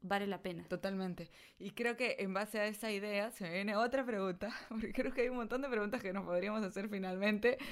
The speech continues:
Speaker 2: a, a partir de
Speaker 1: <laughs> Sí,
Speaker 2: poder
Speaker 1: cien por ciento.
Speaker 2: encontrar, eh, y cuestionar, a partir de encontrar nuestro po-, eh, propósito y cuestionarnos, ¿no? Que es,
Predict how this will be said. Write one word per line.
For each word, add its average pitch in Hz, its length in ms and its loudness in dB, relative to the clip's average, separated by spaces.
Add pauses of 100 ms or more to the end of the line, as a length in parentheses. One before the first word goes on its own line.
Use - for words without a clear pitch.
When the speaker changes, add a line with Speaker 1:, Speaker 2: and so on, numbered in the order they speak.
(360)
Speaker 2:
a, 208 380 8
a 196 80 6
partir 202 420 6
de 226 80 10
Speaker 1:
<laughs> - 0 -
Sí, 220 60 4
Speaker 2:
poder 202 320 8
Speaker 1:
cien 214 140 6
por 196 100 4
ciento. 190 160 2
Speaker 2:
encontrar, 202 480 4 (120)
eh, 180 360 4
y 196 100 4
cuestionar, 202 920 6 (240)
a 180 100 2
partir 208 200 8
de 254 60 10
encontrar 220 280 4
nuestro 220 340 4
po-, 208 220 2
eh, 185 100 -2
propósito 196 680 0
y 214 80 4
cuestionarnos, 170 880 0
¿no? 180 260 -4 (460)
Que 196 280 8
es, - 280 2